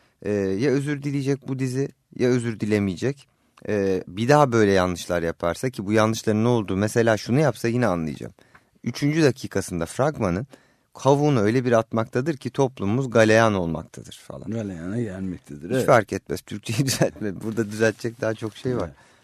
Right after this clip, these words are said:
Speaker 1: Bunun böyle bir durumu da yok. Ne olduğunu bilmiyoruz ama bir şey yanlış. Onu öğrendik Rütük'ün
Speaker 2: Evet.
Speaker 1: bu söylediğinden. Ee,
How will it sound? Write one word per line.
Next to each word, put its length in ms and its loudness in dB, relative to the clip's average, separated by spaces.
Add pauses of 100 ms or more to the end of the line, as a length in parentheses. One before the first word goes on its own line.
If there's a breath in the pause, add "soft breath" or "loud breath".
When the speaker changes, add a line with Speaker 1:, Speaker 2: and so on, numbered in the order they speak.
(440 soft breath)
Speaker 1:
Bunun 320 2 (300)
böyle 380 2
bir 60 -8
durumu 260 2
da 60 4
yok. 260 -2
Ne 80 4
olduğunu 380 4
bilmiyoruz 360 2
ama 180 4
bir 60 -4
şey 200 4
yanlış. 580 4
Onu 180 4
öğrendik 600 2
Rütük'ün 240 -4
Speaker 2:
Evet. 100 -2
Speaker 1:
bu 40 -12
söylediğinden. 640 -4 (640 soft breath)
Ee, 360 -2